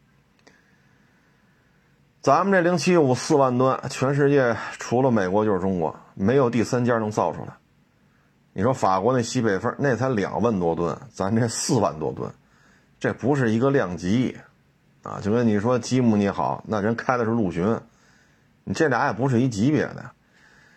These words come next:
啊。所以呢，像零七五咱也可以往外卖啊。这个呢，主要就是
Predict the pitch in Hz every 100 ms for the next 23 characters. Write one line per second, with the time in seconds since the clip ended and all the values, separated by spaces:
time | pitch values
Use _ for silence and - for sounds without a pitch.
0 | _ _ _ _ - - - _ _ _
1 | _ 127 170 170 160 151 160 165 185 160
2 | 101 113 143 113 117 123 107 85 90 101
3 | 101 - - _ _ _ _ _ - 50
4 | - 170 170 135 110 92 92 120 143 113